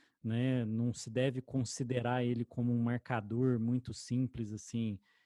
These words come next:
e tomar conclusões muito apressadas sobre ele. Acho que tem muita ciência pra ser produzida,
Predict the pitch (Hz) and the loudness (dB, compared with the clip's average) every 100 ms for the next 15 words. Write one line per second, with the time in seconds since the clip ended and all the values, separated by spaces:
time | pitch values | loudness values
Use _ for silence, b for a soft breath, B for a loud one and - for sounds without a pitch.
0 | _ 113 - 123 135 - 139 - 127 101 | _ -6 0 2 2 0 -2 0 -2 0
1 | 120 139 123 123 117 - 117 - 117 117 | 2 2 2 -2 -2 -2 -4 -2 -2 0
2 | 120 - 123 110 107 107 143 143 - - | -2 -4 -4 -2 -2 0 -2 -4 -6 -4
3 | 135 120 139 190 156 - 123 117 123 - | 0 4 4 2 0 -2 0 2 2 0
4 | - 113 - - 113 107 117 98 117 165 | -6 -6 -6 -4 -4 -2 -2 -2 -2 -2